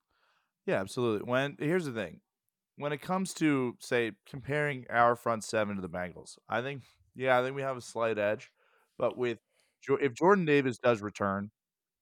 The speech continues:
I mean, this guy, like, there's a reason our run defense went to shit as soon as he got hurt. I mean, he is the preeminent run stopper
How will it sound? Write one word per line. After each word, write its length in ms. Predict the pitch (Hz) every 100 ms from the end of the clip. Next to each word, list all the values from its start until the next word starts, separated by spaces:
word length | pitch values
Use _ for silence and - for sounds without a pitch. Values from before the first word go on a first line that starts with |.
| _ _ _ _ _ _ -
I 40 |
mean, 180 | 120 104
this 180 | 160 147
guy, 420 | - 90 82 82 82 _ _ _ _ _ -
like, 220 | 113 104 _ _ _ _ _ _
there's 160 | 160 180
a 60 | 170
reason 360 | 170 214 147
our 140 | 131 127
run 240 | 131 135
defense 640 | 123 120 - 113 101 - _ _ _ - _
went 200 | 127 131
to 100 | -
shit 340 | 107 - 131 113 117
as 220 | 120 - _ -
soon 220 | 139 135 120
as 140 | 104
he 120 | 113
got 220 | 104 92
hurt. 180 | - - -
I 100 | 110
mean, 220 | 127 123
he 280 | 113 123 160
is 180 | 131 104 -
the 180 | 131
preeminent 680 | 120 - 139 127 113 113 107
run 220 | 92 98
stopper 460 | 95 - 87 90 90